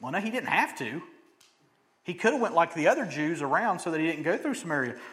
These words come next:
But he had to pass through Samaria. And when we see the woman at the well and so many others believe on him there, we see why he had to pass through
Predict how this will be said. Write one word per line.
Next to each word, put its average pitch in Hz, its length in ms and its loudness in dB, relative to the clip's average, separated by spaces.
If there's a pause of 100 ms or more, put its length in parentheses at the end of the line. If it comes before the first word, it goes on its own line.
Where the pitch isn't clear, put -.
But 208 460 4
he 320 220 6
had 240 200 8
to 214 60 2
pass 220 300 6
through 208 160 0
Samaria. 208 600 2 (1160)
And 147 120 -2
when 160 120 -4
we 156 80 -4
see 202 220 0
the 202 100 0
woman 175 240 2
at 165 100 -4
the 151 60 -2
well 175 340 4
and 143 100 -4
so 170 160 0
many 165 220 -4
others 156 240 2
believe 185 560 -2
on 151 140 4
him 131 240 -4
there, 127 340 -4 (240)
we 135 100 -8
see 127 240 -8
why 110 440 0 (180)
he 110 120 -12
had 104 200 -12
to - 40 -18
pass 90 360 -10
through 87 240 -16